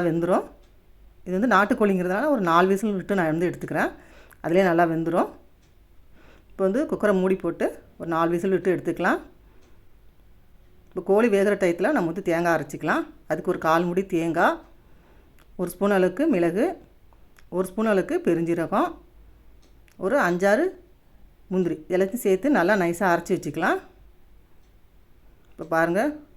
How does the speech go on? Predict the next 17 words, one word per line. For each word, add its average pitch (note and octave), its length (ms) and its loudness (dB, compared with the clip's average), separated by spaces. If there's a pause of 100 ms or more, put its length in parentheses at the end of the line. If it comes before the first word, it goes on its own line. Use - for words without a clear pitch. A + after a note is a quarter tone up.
(380)
கோழி G3+ 220 2
வந்து F3+ 200 2
நல்லா D#3+ 260 2
வெந்து E3+ 240 -2
வந்துருச்சு. D#3+ 380 -4 (1120)
திருப்பி G#3 280 -4
அடுப்பத்தை F#3 340 0
வச்சுட்டு F#3 220 -6
இந்த F#3+ 120 -4
கோழியை F3 220 0
வந்து E3 160 -2
வச்சுருக்கேன். F3+ 440 -4 (1160)
பாருங்க, D#3+ 240 -4
அவ்வளோ F3 220 -2
சூப்பராக F3 300 -4
வந்துருச்சு D#3 320 -6
பாருங்க. D3+ 240 -2